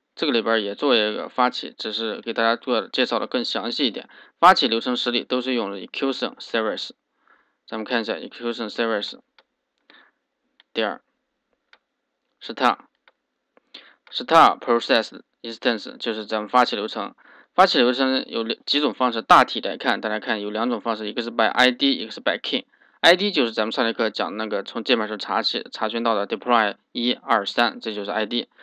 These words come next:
key 就是那个具体的那个 test，这就是咱们具体的 deploy，这就是咱的 key。咱们流程里边儿就有个 key，咱们看一下。哎，在这个压缩文件里边儿咱们会有，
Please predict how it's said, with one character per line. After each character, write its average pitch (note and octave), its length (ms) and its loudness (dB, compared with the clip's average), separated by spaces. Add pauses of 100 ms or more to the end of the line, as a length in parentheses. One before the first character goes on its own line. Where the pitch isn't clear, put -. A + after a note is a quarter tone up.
(220)
key F#3 200 6
就 A2+ 160 0
是 G#2+ 120 -6
那 G#2+ 120 -6
个 G2+ 240 -6 (280)
具 - 120 -6
体 A2+ 160 -6
的 G2 200 -4
那 F#2+ 160 -10
个 G#2 100 -6
test， B2 360 -2 (260)
这 - 100 -8
就 G#2+ 160 -4
是 G2 60 -18
咱 F#2+ 160 -8
们 G2 180 -12 (320)
具 C#3 140 0
体 A#2+ 120 -2
的 G#2 80 -4
deploy， A#2 460 2 (180)
这 A2+ 120 -10
就 A2 120 -4
是 G2 60 -10
咱 G2+ 160 -6
的 G#2+ 60 -8
key。 - 280 -6 (540)
咱 A#2+ 80 -4
们 A#2 60 -2
流 B2 100 2
程 C#3 140 0
里 A#2+ 80 2
边 A2+ 140 2
儿 - 20 -2
就 A#2+ 120 -4
有 A#2+ 140 0
个 A2 100 -4
key， - 380 -2
咱 - 80 -10
们 A2 80 -8
看 A2 180 -6
一 G#2 40 -12
下。 G#2+ 180 -10 (2750)
哎， B2 220 -4
在 B2+ 120 -2
这 - 80 -12
个 B2 40 -6
压 A#2+ 120 -4
缩 A#2+ 120 -4
文 A2+ 160 -6
件 A#2+ 200 2
里 A2 60 -6
边 A2 120 -6
儿 G2+ 60 -8
咱 A2+ 180 -6
们 G#2+ 80 -12
会 A#2 100 -4
有， A2 220 -8